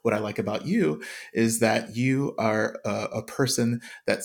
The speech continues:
tells it like it is. And it's really great to have radical ca-, uh, feedback.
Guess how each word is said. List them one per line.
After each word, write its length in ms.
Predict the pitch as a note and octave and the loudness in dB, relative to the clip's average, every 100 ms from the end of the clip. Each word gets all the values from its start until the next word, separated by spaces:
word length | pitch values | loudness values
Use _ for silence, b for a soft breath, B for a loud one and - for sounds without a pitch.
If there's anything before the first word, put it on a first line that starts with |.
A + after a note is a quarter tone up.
| - | -4
tells 280 | - C3 C3 | 2 4 4
it 100 | B2+ | 2
like 220 | G#2 - | -2 -2
it 80 | G2+ | -2
is. 200 | G#2 G2 | 0 0
And 80 | G2+ | 0
it's 160 | G2 | 0
really 220 | A#2 C3+ C3 | 4 4 4
great 280 | A2 A2 | 4 0
to 100 | - | 0
have 180 | A2 G#2 | -4 -2
radical 320 | G#2+ G#2+ - | -2 -2 -2
ca-, 240 | - A2+ A2+ - _ - | 0 0 0 -2 _ -4
uh, 120 | G2+ | -4
feedback. 600 | - - C3+ C#3 D#3 - | -2 0 4 4 2 -2